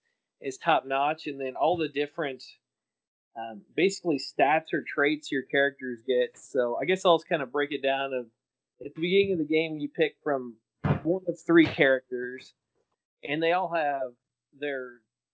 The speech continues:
their different quirks. And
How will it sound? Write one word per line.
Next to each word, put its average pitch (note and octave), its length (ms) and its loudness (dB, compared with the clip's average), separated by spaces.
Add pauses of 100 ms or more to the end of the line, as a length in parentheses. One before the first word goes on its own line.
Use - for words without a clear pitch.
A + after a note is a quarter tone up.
their C#3 100 -6
different E3+ 360 -8 (120)
quirks. - 600 -2 (840)
And B2 220 -10